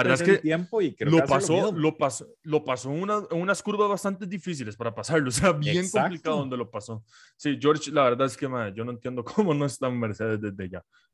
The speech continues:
Speaker 2: Lo tuvieron que haber cambiado en el, en el parón de verano. Em,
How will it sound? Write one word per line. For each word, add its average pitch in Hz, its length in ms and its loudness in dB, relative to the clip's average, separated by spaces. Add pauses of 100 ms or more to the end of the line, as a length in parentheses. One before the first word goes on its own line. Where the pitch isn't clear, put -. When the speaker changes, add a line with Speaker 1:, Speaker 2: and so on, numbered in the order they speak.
(120)
Speaker 2:
Lo 104 240 2
tuvieron 113 300 2
que 127 80 2
haber 127 100 4
cambiado 123 360 2
en 120 120 0
el, 95 160 -6
en 104 80 -6
el 95 120 -6
parón 104 240 -2
de 110 80 4
verano. 95 340 -4 (720)
Em, 120 500 4